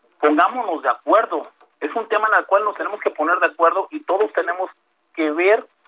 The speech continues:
en una sola meta, que es la seguridad de los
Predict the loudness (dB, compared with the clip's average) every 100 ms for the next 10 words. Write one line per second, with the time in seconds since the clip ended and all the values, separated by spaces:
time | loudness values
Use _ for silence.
0 | _ _ _ -2 -2 0 0 0 0 0
1 | 2 4 4 2 -10 _ -6 -2 0 -2
2 | -6 -14 -20 -20 _ _ _ -2 0 -2
3 | 0 0 0 -6 -4 0 4 4 2 -4
4 | _ _ -20 _ _ -2 0 -4